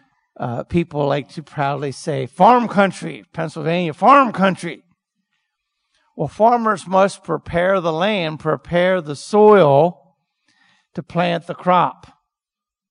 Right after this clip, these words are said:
If you don't do that, you're not going to be very successful as a farmer. And there's a lot of preparation. If you're going to have a baby,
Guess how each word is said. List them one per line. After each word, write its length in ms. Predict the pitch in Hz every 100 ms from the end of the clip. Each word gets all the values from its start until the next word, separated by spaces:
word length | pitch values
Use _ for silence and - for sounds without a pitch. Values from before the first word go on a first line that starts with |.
| _ _ _ _ -
If 120 | 156
you 200 | 165 196
don't 400 | 202 185 220 143
do 260 | 160 226 214
that, 380 | 151 131 117 160
you're 120 | 160
not 300 | 156 151 151
going 280 | 156 151 139
to 60 |
be 120 | 131
very 280 | 123 131 123
successful 760 | - 127 - 160 147 - 123 117
as 160 | 120
a 40 | 110
farmer. 580 | - 135 127 104 - _ _ _ _ _ _ _ _ _ _ _ _ _ _ _
And 140 | 185
there's 160 | 208 208
a 60 | 233
lot 240 | 269 262
of 100 | 190
preparation. 880 | - 170 156 151 139 139 127 - - 254 _ _ _ _ _ _ -
If 80 | 139
you're 140 | 147
going 180 | 165 160
to 80 | 147
have 240 | 160 151
a 80 | 151
baby, 600 | 131 156 165 208 247